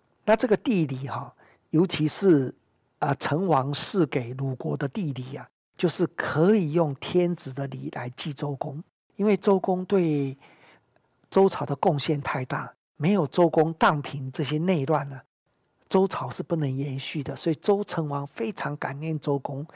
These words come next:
把帝礼啊赐给鲁君，就是可以用天子的礼乐来祭周公。这在《礼记》的大传、三府小记跟祭统都有。那帝礼这么重要，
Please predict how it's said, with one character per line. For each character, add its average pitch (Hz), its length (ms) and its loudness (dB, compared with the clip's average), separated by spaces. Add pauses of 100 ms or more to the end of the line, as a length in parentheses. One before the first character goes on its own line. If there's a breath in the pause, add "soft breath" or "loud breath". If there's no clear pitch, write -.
(300 loud breath)
把 - 140 -2 (100)
帝 180 300 0
礼 127 220 -8
啊 - 100 -10
赐 - 260 0
给 127 300 -6
鲁 127 280 -8
君， 147 320 -4 (320)
就 214 200 4
是 190 240 4
可 170 420 4
以 160 160 2
用 151 220 2
天 190 420 0
子 - 180 -8
的 139 140 -2
礼 135 220 -8
乐 160 240 6
来 143 180 -6
祭 156 240 -6
周 147 240 0
公。 135 260 -4 (540)
这 202 160 6
在 185 240 6
《礼 135 100 -2
记》 202 260 -2
的 147 120 0
大 156 240 4
传、 151 280 0 (1040 soft breath)
三 185 340 4
府 147 180 0
小 123 260 0
记 165 200 -2
跟 151 220 2
祭 175 220 -4
统 120 220 -8
都 147 160 2
有。 131 240 -4 (880)
那 214 220 6
帝 208 380 0
礼 151 160 0
这 202 180 0
么 185 140 2
重 175 300 2
要， 156 320 2